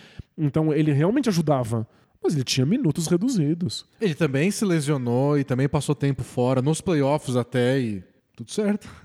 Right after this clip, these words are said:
Speaker 2: <laughs>
Speaker 1: Não deveria ter esse nível de impacto.
Speaker 2: É. Os números que eu trouxe aqui que chamam mais atenção é que o Warriors até agora é o time que mais cede lances livres em toda a N B A, então eles estão dando muito ponto de graça.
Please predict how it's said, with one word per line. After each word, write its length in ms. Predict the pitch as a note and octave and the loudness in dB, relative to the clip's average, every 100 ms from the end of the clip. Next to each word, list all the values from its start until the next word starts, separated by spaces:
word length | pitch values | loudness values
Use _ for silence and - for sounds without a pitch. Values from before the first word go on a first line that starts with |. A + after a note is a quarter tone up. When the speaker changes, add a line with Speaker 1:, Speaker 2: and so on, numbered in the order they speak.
| - | -14
Speaker 2:
<laughs> 580 | B2+ - _ _ _ - | -16 -16 _ _ _ -2
Speaker 1:
Não 160 | D3+ | 2
deveria 380 | C#3+ C3+ F#3+ G#3+ | 4 4 2 0
ter 220 | - E3 - | 0 -2 -2
esse 440 | F#3 D3+ - F3 | -2 0 0 0
nível 280 | G3 D3 B2+ | 0 0 -2
de 80 | D3 | -2
impacto. 440 | G3+ B2 G2 - G#2 | -2 -4 -6 -10 -14
Speaker 2:
É. 160 | - _ _ - | -16 _ _ -4
Os 200 | C3+ B2+ | -2 0
números 360 | A3 B3+ G3+ | 2 2 2
que 60 | F#3 | 0
eu 60 | |
trouxe 320 | F3+ D3+ C3+ C#3+ | 2 2 2 0
aqui 240 | - C3 | 2 0
que 120 | - | 0
chamam 400 | - - D3 C3 | -4 -2 0 2
mais 220 | B2+ C3 | 2 2
atenção 580 | A#2+ - A2+ - C#3 F3+ - - - _ _ | 2 2 -2 2 0 0 -6 -20 -20 _ _
é 80 | A#2 | -6
que 120 | - | 0
o 140 | E3 C#3 | 0 2
Warriors 320 | D3+ E3 D3 | 2 2 2
até 180 | C#3+ D3+ | 0 0
agora 300 | C3+ C#3+ D3 | 0 2 2
é 120 | D3+ - | 0 -2
o 100 | G3 | -2
time 320 | - F#3+ F#3+ | 0 -2 0
que 140 | F3+ D#3+ | 0 0
mais 220 | D#3+ F#3+ | 0 0
cede 260 | E3 D3+ | 0 0
lances 320 | C#3+ C#3+ C3+ A#2 | 0 0 -2 -2
livres 340 | B2 B2 A#2 | -2 0 -2
em 80 | C#3+ | -2
toda 240 | C#3 C#3 | 0 0
a 20 | |
N 80 | B2 | 0
B 100 | G#2+ A2 | 0 0
A, 40 | |
então 140 | B2 - | -2 -4
eles 120 | A#2 | -4
estão 120 | B2 | 0
dando 180 | A#2+ A#2+ | 0 2
muito 260 | A#2+ C#3 - | 2 2 0
ponto 220 | B2+ - | -2 -2
de 100 | A2+ | -2
graça. 460 | G#2+ G#2 G#2+ C#3 | 0 0 -4 -8